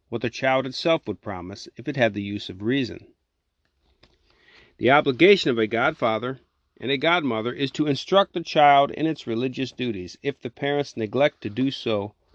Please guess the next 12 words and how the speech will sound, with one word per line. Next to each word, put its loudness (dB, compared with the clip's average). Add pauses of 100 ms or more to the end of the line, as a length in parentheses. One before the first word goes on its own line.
(160)
or -14
die. -14 (2250)
It's -4
Friday, 4
the -20
first -4
Friday. 0 (420)
It's -18
a -16
day -2
of -4
penance. -6